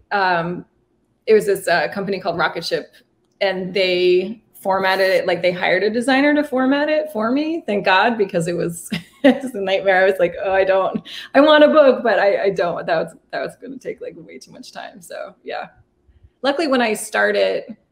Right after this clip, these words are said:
I started on a page and then split it up. But then,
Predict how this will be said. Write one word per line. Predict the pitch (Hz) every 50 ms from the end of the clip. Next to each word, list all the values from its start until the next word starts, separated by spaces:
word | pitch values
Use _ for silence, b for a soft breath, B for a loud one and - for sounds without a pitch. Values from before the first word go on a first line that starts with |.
| _ _ _ _ _ _ _ _ _ -
I | 226 226
started | 220 220 - 247 226 240 240 226
on | - 196 202 202
a | 180
page | 170 - - 190 175 175 190 208 247 240 269 247 - -
and | 190 185
then | 185 185 180
split | 175 - - 185 180 165
it | 156 143 143
up. | 139 - - - - - _ _ _ _ _ _ _ _ _ _ _ _ _ _ _ _ _ _ _ -
But | - 170 170
then, | 226 208 208 202 196 190 185 180 185 185